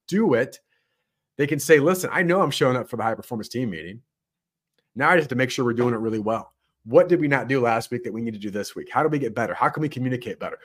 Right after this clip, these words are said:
What things do we miss? Where am I gonna go? What do you need from me? What do I need from you? How do we make sure that we're preparing so we don't have to repair?"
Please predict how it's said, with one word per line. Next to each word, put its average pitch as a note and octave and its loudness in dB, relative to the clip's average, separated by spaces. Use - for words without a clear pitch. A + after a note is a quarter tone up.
What C#3+ -2
things D#3+ 2
do D3 2
we C3 2
miss? C3+ -2
Where D#3 6
am D3 4
I D3 4
gonna A#2+ 2
go? G#2 0
What C3+ 2
do D#3 6
you D3 4
need D3 2
from B2 -2
me? C3 -4
What C3 -2
do C#3 2
I C#3+ 2
need C#3+ 0
from B2 -4
you? C3 0
How D3 0
do E3+ 6
we E3+ 6
make D3 2
sure D3+ -2
that B2+ 0
we're C3 0
preparing A#2+ 0
so A#2+ -6
we B2 -2
don't A#2 0
have A2+ -8
to A#2+ -4
repair?" A2 -6